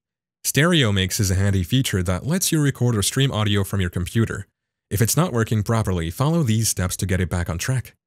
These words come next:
Let's get started. First, we need to make sure Stereo Mix is enabled.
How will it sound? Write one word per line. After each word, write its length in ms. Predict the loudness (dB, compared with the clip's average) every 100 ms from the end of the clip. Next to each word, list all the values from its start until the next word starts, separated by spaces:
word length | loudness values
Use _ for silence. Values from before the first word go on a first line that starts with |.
| -4
Let's 160 | -4
get 140 | -2 -2
started. 400 | 0 0 0 -6 _ _ _ _ _ -8
First, 400 | -2 0 -2 -8 -16 _ _ _
we 60 | 2
need 120 | 2
to 100 | 2
make 140 | 0
sure 180 | 0 0
Stereo 460 | 0 0 0 2 2
Mix 240 | 0 0
is 80 | 0
enabled. 500 | 2 2 0 -6 -10